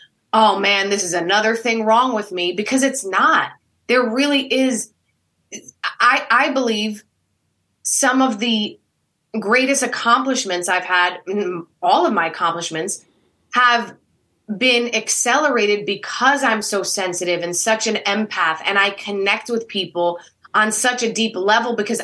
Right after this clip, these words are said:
I can so easily meet them where they're at. Like, if I walk in the room, Kevin, and you and I are just meeting, right away I get a sense of your energy, right? And because I can tune into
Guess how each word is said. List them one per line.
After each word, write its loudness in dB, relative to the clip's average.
I 2
can -4
so 2
easily 4
meet 0
them -2
where 0
they're 2
at. 2
Like, 0
if -2
I 4
walk 4
in -2
the 0
room, 0
Kevin, -2
and -4
you 2
and 2
I 4
are 2
just -2
meeting, 0
right 2
away 2
I 4
get -2
a -2
sense -2
of -4
your 0
energy, -4
right? 0
And -2
because 0
I 2
can -4
tune 2
into 0